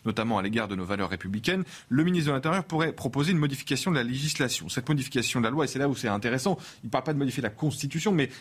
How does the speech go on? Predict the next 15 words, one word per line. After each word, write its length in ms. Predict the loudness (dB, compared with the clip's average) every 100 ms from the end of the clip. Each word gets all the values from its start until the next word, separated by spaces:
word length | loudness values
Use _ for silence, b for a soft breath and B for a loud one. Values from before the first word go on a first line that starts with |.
| 0
la 140 | 2
loi, 320 | 2 2 0 B B 0
euh, 100 | 2
cette 180 | 2
modification 540 | 0 -2 -2 -2 2 2
pourrait 220 | 2 0
concerner 380 | 0 0 0 2
à 20 |
la 80 | 0
fois 160 | 0
les 180 | 0 2
individus 480 | 2 2 2 2 2
étrangers 360 | 2 -2 -2 0
tenant 200 | 0
de 100 | 0